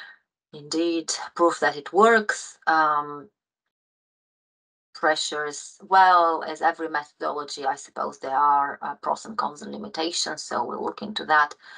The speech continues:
Pressures, financial efficiency due to current financial situations, of course, of course, uh, this is, uh, uh, when, uh, um, colleagues, you know, in finance are constrained into, um, breaking even at the end of an year. It's only one year, of course, the,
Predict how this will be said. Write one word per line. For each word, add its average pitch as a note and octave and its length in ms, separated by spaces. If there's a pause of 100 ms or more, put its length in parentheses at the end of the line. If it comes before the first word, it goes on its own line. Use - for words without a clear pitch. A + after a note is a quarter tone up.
(220)
Pressures, D#3 280
financial D3+ 460
efficiency - 440
due C#3+ 120
to - 100
current C#3+ 260
financial C#3 440
situations, - 580
of - 140
course, - 360
of - 120
course, - 440
uh, - 180 (440)
this - 200
is, C#3+ 260
uh, C#3+ 380 (680)
uh, C#3+ 220
when, D3+ 340
uh, C#3+ 340 (120)
um, D3 360
colleagues, - 580
you D#3 80
know, D3 160
in C#3 100
finance D3+ 680
are C#3+ 320
constrained D3 680
into, D3 640
um, C#3+ 600
breaking D3+ 320
even D3+ 200
at C#3+ 100
the D3+ 100
end C#3+ 120
of C#3+ 100
an D3+ 100
year. F#3 320
It's D#3 180
only C#3+ 180
one D3 280
year, D3+ 220
of C#3+ 180
course, C#3+ 400
the, C#3+ 160